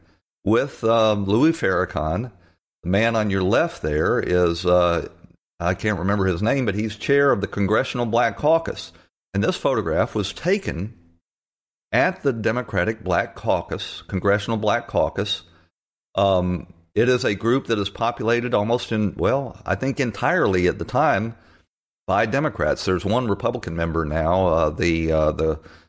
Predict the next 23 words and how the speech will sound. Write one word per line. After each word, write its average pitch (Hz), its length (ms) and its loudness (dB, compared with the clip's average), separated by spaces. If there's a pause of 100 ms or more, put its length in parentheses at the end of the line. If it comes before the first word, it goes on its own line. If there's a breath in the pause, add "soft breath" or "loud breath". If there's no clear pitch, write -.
(140)
congresswoman 92 760 -2 (760)
from, 82 300 0
uh, 76 240 2
from 76 260 -6
Utah, 85 720 0
uh, 78 380 -2 (380)
is 85 160 -2
a 82 80 -4
Republican 85 520 -4
member 90 220 0
of 76 100 -2
the - 60 -12
Congressional 87 520 -2
Black 82 240 0
Caucus, 85 340 -2
but 92 140 -2
at 90 80 -4
the 98 80 -8
time 117 280 0
this 101 120 -2
photograph 92 500 0
was - 140 -6
taken, 113 400 -2